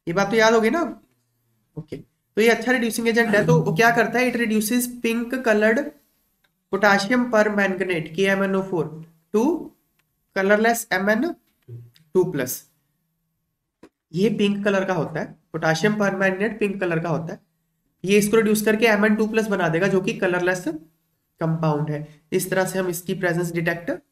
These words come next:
कर सकते हैं। ये equation balance कर लोगे? फटाफट कर लेते हैं, चलो हम लोग,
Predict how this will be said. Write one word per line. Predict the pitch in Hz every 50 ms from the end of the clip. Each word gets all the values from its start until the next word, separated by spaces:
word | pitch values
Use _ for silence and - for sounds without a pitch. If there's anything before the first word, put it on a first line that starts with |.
| _ _ _ _ _ _ _ _ _ -
कर | 180 170 165 170
सकते | - - 160 - - - 156 156 - - -
हैं। | 143 131 - _ _ _ _ _ -
ये | 175 180
equation | 175 185 185 180 202 196
balance | 202 190 202 202 202
कर | 208 202
लोगे? | 208 220 233 247 247 240 - - - _ _ - _ _ _ _ _ _ _ _ _ _ _ _ _ _ _ _ _ _ _ -
फटाफट | 165 160 185 - 185 180
कर | 165 156 147
लेते | 139 135 139 143
हैं, | 135
चलो | 139 131 135
हम | 131 127
लोग, | 131 131 127